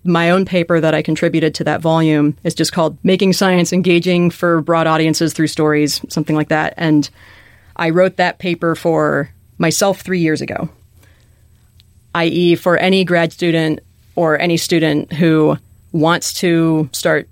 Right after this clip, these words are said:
doing more science communication or wants to get involved with science outreach and doesn't know where to start. If you're looking for a place to start, <laughs> if that, if that sounds like you,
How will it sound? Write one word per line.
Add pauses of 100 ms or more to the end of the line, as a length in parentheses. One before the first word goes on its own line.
doing
more
science
communication
or
wants
to
get
involved
with
science
outreach
and
doesn't
know
where
to
start.
If
you're
looking
for
a
place
to
start,
<laughs>
if
that,
if
that
sounds
like
you,